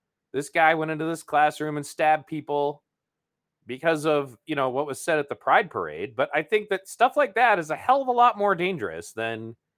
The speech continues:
the other things that people are trying to equate this to. And I put up a poll. Right now, you can vote. Do you, what do you believe causes these violent incidents? Either dangerous right-wing rhetoric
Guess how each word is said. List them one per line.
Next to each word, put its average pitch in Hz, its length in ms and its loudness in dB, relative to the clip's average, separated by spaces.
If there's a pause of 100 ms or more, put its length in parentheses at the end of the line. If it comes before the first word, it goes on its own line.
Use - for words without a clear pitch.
(420)
the 143 140 -2
other 135 180 2
things 120 480 -4
that 110 140 -10
people 123 200 -10
are 113 60 -2
trying 110 360 -6
to 101 360 -8
equate 107 340 -6
this 73 180 -18
to. 71 140 -16
And 85 100 -8
I 110 60 -4
put 160 160 -4
up 180 100 -2
a - 60 2
poll. 170 460 -2 (500)
Right 202 240 4
now, 202 240 0
you 185 160 -4
can 175 160 -6
vote. 175 400 0
Do 147 160 -6
you, 220 240 -8
what 214 220 -2
do 247 80 -8
you 254 80 -6
believe 202 340 -2
causes 170 440 0
these 151 180 -6
violent 143 340 4
incidents? 107 520 -8
Either 117 400 -2 (440)
dangerous 196 600 -2
right-wing 170 680 0
rhetoric 165 640 -2